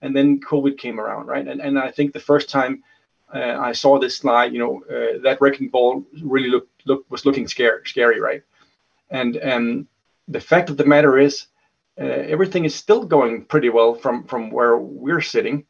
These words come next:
um, and, and, and that made me reflect. Uh, did it miss us?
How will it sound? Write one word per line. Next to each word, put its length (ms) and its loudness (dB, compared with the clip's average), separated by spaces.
um, 460 -4
and, 300 -6
and, 580 -10
and 120 -4
that 160 2
made 160 6
me 100 6
reflect. 540 0
Uh, 180 0
did 140 4
it 60 -10
miss 200 2
us? 300 0